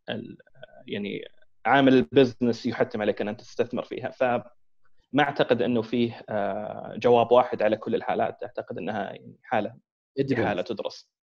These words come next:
Speaker 1: مهم.
Speaker 2: ممتاز. أستاذ عبد الرحمن، يعطيك العافية، شكرا جزيلا. بس أنا ليه حاسس إنك قاعد في هيود؟ يعني الخلفية اللي وراك والستيكي نوتس مديني كده الانفايرمنت تبع، <laughs> تبع هيود. يعطيك ألف عافية.
Speaker 1: أهلا وسهلا.
Speaker 2: آه، أستاذ محمد،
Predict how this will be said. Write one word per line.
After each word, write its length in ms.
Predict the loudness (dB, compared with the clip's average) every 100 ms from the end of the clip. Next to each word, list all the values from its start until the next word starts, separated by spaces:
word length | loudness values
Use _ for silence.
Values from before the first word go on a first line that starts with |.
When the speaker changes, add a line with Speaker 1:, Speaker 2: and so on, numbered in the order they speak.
| _
Speaker 1:
مهم. 260 | -16 -16 -18 _ _ -2
Speaker 2:
ممتاز. 360 | -2 2 0 -2 -18
أستاذ 160 | -4 2
عبد 140 | 2 4
الرحمن، 300 | 4 4 4
يعطيك 200 | 2 2
العافية، 180 | 2 0
شكرا 180 | -2
جزيلا. 360 | 0 2 4 2
بس 220 | 2 -2
أنا 120 | 2
ليه 80 | 4
حاسس 260 | 4 4 2
إنك 180 | 0 2
قاعد 180 | 0
في 80 | 2
هيود؟ 260 | 0 0 -2
يعني 280 | -4 -6 -10 _ _ -12
الخلفية 360 | -8 -6 2
اللي 100 | 4
وراك 260 | 6 4 2
والستيكي 520 | -2 -4 -8 -10 -2
نوتس 260 | 0 0 -4
مديني 340 | -6 2 2
كده 240 | 2 2 2
الانفايرمنت 500 | 2 4 4 6 6
تبع، 160 | 4 4
<laughs> 1160 | 2 0 4 2 2 2 2 2 -8 -4 -2 6
تبع 260 | 8 8
هيود. 300 | 6 4 4
يعطيك 320 | 0 -2 -2 -2
ألف 180 | 0
عافية. 380 | 0 0 -2 -8 _ _ _ -20 -20 -20 _ _ -10
Speaker 1:
أهلا 80 |
وسهلا. 280 | -10 -10 -14 -16 -20 _ -20 -20 -12 -4
Speaker 2:
آه، 440 | 0 2 4 2
أستاذ 460 | 0 -2 0 2 2
محمد، 600 | 0 2 2 2 -2